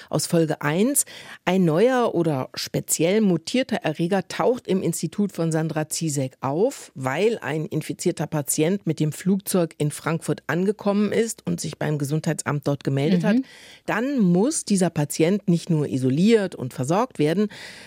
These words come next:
Speaker 1: sondern man muss ja auch möglichst schnell viel über den Erreger rausfinden und auch über mögliche Angriffspunkte für Medikamente. Und da wäre es natürlich hilfreich, wenn es jemanden gäbe,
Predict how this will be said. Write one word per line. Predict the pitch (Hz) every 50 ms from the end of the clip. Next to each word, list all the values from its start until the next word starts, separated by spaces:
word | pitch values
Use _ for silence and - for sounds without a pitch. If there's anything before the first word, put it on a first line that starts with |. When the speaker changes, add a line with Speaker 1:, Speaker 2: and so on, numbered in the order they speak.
| -
Speaker 1:
sondern | - - 185 190 226 240 233
man | 202 190
muss | 202 226 -
ja | 262 -
auch | - -
möglichst | 196 196 240 - 240 226 208 -
schnell | - 170 170 190 202
viel | 196 - - - - - 247 262 233
über | - - 185 180
den | 165 170 165 -
Erreger | - 160 156 170 165 160 160 156
rausfinden | - 117 131 160 208 - - - 214 214 220 - 240 233 - - _ -
und | 208 220 247 277 - - - -
auch | 170 165 175 208 254 - -
über | - 208 190 202 185
mögliche | 175 170 165 170 185 - - 190 196 - - - -
Angriffspunkte | - 202 247 220 - 185 160 - - - - 143 139 - - 135
für | - - -
Medikamente. | 127 127 120 135 - - - - 78 - - - - - - _ - - - - - _ -
Und | - 185 -
da | 180 160
wäre | 160 175 196 220
es | 240 233
natürlich | 226 190 - 190 165 156 156 -
hilfreich, | - 165 175 185 196 - - 202 208 226 254 277 - - - - _
wenn | - 160 175
es | 170 165
jemanden | - 160 165 151 - - 135 131
gäbe, | - 139 135 151 170 185 226 247 277